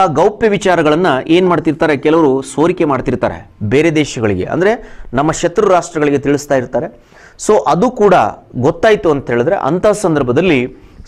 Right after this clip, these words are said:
so ಅಂಥವರ ಪೌರತ್ವವನ್ನ ಕಸ್ಕೊಂಡ್ಬಿಡ್ಬೋದು. ಇನ್ನ ಮೂರನೇದು, ಭಾರತ ದೇಶದ ಸಂವಿಧಾನದ ಉಲ್ಲಂಘನೆ ಮಾಡಿದ್ರೆ, ಭಾರತ ದೇಶದ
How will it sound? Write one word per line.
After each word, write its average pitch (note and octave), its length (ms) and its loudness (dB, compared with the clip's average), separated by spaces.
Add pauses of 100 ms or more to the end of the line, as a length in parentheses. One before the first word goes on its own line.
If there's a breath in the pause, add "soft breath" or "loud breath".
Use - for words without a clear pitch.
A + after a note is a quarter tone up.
so D#3 340 0
ಅಂಥವರ D3+ 420 0
ಪೌರತ್ವವನ್ನ C#3+ 680 -2 (260)
ಕಸ್ಕೊಂಡ್ಬಿಡ್ಬೋದು. G2 1000 -6 (680 soft breath)
ಇನ್ನ A3+ 180 2 (180)
ಮೂರನೇದು, F#3+ 560 2
ಭಾರತ E3+ 540 2
ದೇಶದ F#3 400 2 (280)
ಸಂವಿಧಾನದ F#3+ 760 0
ಉಲ್ಲಂಘನೆ F3+ 540 2
ಮಾಡಿದ್ರೆ, A#2 400 -2
ಭಾರತ D3 360 -2
ದೇಶದ C#3+ 480 -2